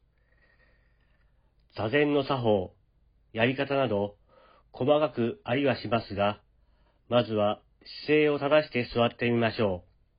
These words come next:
う。正座でも、あぐらでも、椅子に座ってでも構いません。一日五分でも十分でも、家の中の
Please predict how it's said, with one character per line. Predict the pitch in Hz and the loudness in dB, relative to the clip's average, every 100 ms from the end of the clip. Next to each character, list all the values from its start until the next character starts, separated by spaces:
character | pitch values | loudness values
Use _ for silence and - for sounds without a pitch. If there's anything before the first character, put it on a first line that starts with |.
| _ _ _ _ _ _ _ _ _ - | _ _ _ _ _ _ _ _ _ -8
う。 | |
正 | - 127 | 0 2
座 | 123 127 | 2 2
で | 123 | 4
も、 | 101 101 - _ _ _ _ | 4 2 -2 _ _ _ _
あ | 104 113 | -8 -4
ぐ | 135 | 0
ら | 143 | 2
で | 139 127 | 2 4
も、 | 107 104 - _ _ _ _ _ | 4 2 -6 _ _ _ _ _
椅 | 123 117 | -8 -4
子 | 151 | 0
に | 156 151 | 2 2
座 | 135 147 151 | 0 2 2
っ | 151 | 2
て | 170 | -2
で | 151 | 0
も | 123 | 0
構 | - 104 107 | 0 0 0
い | |
ま | 107 | -2
せ | - 101 | -2 -4
ん。 | 85 _ _ _ _ _ _ _ - - _ _ - | -4 _ _ _ _ _ _ _ -20 -20 _ _ -14
一 | 117 131 | -8 -2
日 | 139 127 - 131 127 - _ _ _ | 0 0 -2 -2 -2 -8 _ _ _
五 | 143 139 | 0 2
分 | 143 127 | 2 2
で | 117 | 2
も | 107 104 - - | 2 0 -2 -8
十 | 107 135 - | -8 -8 -2
分 | 175 135 | 0 2
で | 120 | 2
も、 | 107 107 110 - _ - - - - _ - | 4 4 2 -4 _ -20 -20 -20 -20 _ -4
家 | 120 139 | 2 2
の | 139 | 4
中 | 143 143 113 | 2 2 2
の | 110 113 | 2 0